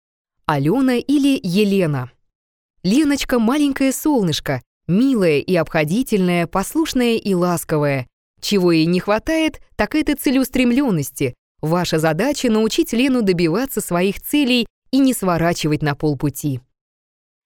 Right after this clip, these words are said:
Татьяна. Танечка растёт домашней и тихой, хозяйственно, прилежна в учёбе. Но среди сверстников чересчур смела и желает быть только первой,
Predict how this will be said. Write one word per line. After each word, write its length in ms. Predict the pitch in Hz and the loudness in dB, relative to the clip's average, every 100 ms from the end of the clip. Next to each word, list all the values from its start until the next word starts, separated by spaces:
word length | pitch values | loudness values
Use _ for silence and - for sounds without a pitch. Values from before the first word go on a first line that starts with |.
| _ _ | _ _
Татьяна. 720 | 247 262 247 208 165 135 120 _ _ _ _ _ _ _ - | -2 0 0 0 0 -4 -8 _ _ _ _ _ _ _ -2
Танечка 460 | 269 262 170 - | 0 0 -2 -2
растёт 380 | 160 175 - 285 | -2 -2 -2 0
домашней 580 | 190 160 208 269 262 240 | 2 0 -2 -2 0 0
и 160 | 254 | -2
тихой, 560 | 247 - 214 196 180 170 - _ | -6 -4 -2 0 -2 -4 -8 _
хозяйственно, 840 | 254 214 165 147 - 165 175 175 - | -4 0 0 0 -2 -2 0 -2 -4
прилежна 480 | 196 220 311 - 170 | 0 2 2 0 0
в 40 | |
учёбе. 520 | 147 - 151 139 131 - _ _ - | -2 0 -2 0 -4 -6 _ _ -4
Но 120 | 185 | -2
среди 300 | 202 208 233 | 2 0 0
сверстников 600 | - 269 339 320 294 277 | 0 0 0 0 0 -2
чересчур 480 | - 240 - - 320 | 0 0 0 -2 0
смела 500 | - 262 269 185 139 - _ | 0 0 2 0 -2 -8 _
и 80 | 233 | -2
желает 420 | 226 233 220 214 | 0 2 4 2
быть 300 | 175 226 - | 2 -2 -2
только 380 | - 269 302 302 | -2 0 0 -2
первой, 480 | 277 214 160 139 127 | -2 0 0 0 -4